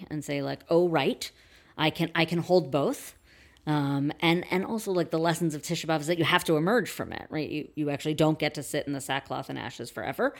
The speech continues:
And while it might not be our theology around the rebuilding of Jerusalem,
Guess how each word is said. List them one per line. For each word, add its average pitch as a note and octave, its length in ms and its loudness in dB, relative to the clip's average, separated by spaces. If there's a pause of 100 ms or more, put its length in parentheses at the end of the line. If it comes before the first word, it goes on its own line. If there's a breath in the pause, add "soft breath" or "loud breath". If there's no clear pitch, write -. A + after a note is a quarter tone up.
(400 loud breath)
And A3+ 420 8
while D#3+ 280 2
it - 80 -4
might F3 180 0
not F#3+ 180 0
be F3+ 120 6
our E3+ 100 6
theology F#3+ 540 8
around F3 260 6
the F#3 80 0
rebuilding G3+ 560 8
of D3 140 0
Jerusalem, E3+ 720 4